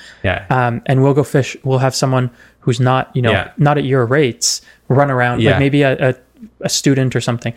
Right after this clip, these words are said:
Speaker 1: Yeah.
Speaker 2: run around and fish these wires across. And so now you come, or fish, you know, string or, uh,
Speaker 1: So they can pull it
Speaker 2: something.
Speaker 1: through, yeah.
Speaker 2: So now you just come in and you can actually pull your actual electrical wire through much easier.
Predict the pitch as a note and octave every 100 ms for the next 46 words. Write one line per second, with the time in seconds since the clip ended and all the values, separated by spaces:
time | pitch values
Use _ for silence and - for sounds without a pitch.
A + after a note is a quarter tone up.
0 | - A2+ F#2+ C#3 C#3+ C3 C3+ C3 A#2+ A#2+
1 | - - D3+ - C#3+ B2 B2 B2 A#2 A2
2 | - C#3+ A#2+ - - - - C#3 - B2+
3 | D#3 G#3 F3 - C#3+ - C#3+ B2+ - D#3
4 | - - - - A#2 - - - C3 B2+
5 | B2+ A2+ A2+ C#3+ D3 - _ - G2+ F2+
6 | F2 F2+ - B2+ F#2 F#2 F#2+ - C#3+ D#3
7 | F3+ D3+ C#3 - C#3+ D3 C#3 B2 A#2+ B2+
8 | A#2 - - - C3+ B2 A#2+ A2+ - -
9 | B2+ - A#2+ D3 A#3+ D3 C3 A#2 A#2 A#2
10 | C3 A#2 A#2 D#3 D#3 C3 -